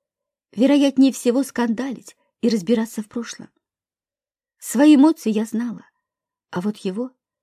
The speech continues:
цеплялась за фразу, оброненную мамой, что Аслан имеет право на сопротивление. Я недоумевала. Сопротивление? Серьезно? Будто я все устроила так, чтобы он вернулся.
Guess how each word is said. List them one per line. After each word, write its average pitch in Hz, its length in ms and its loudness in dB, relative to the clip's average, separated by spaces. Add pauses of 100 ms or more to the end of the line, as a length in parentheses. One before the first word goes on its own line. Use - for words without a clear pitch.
(520)
цеплялась 285 540 0
за 240 120 0
фразу, 285 440 -4
оброненную 240 600 -2
мамой, 226 400 -8 (300)
что - 380 -6
Аслан 240 460 -2
имеет 247 400 0
право 190 280 -8
на 180 80 -8
сопротивление. 190 840 -12 (960)
Я 262 240 4
недоумевала. 294 880 4 (440)
Сопротивление? 214 920 -4 (140)
Серьезно? 233 720 -4 (160)
Будто 285 260 2
я 320 220 2
все - 180 -8
устроила 240 400 -2
так, 320 220 -8
чтобы 196 300 -6
он 247 120 -2
вернулся. 262 540 -6